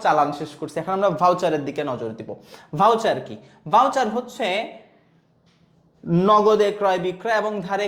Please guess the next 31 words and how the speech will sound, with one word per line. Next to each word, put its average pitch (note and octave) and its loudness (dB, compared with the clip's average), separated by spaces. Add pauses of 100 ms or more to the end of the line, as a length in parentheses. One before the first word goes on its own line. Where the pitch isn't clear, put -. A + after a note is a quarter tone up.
ক্রয় F#3 0
বিক্রয় C#3 -4
ছাড়া E3 0
কি F3+ -4
প্রতিষ্ঠান E3+ -8
আর F3 -2 (100)
লেনদেন B2+ -2
নাই? F#3+ -4 (200)
অবশ্যই G3 -2
আছে। - -12 (200)
ক্রয় F#3+ 0
বিক্রয় F3+ -4
ছাড়া G3 -4
কি G3+ -10
কি F3+ -6
লেনদেন C#3 -6
আছে? C#3+ -8 (120)
বেতন C3+ -2
আছে, C3+ -4 (100)
ভাড়া C#3+ 0
আছে, C#3 -6 (100)
বিজ্ঞাপন B2+ -6
আছে, - -10 (240)
অনেক A3 0 (120)
খরচ F#3+ -2 (100)
আছে, - -12 (420)
তো A3+ 4 (200)
এবং G#3 2 (220)
অন্যান্য F3+ 0 (300)
আয়ও G3 4 (120)
আছে, - -10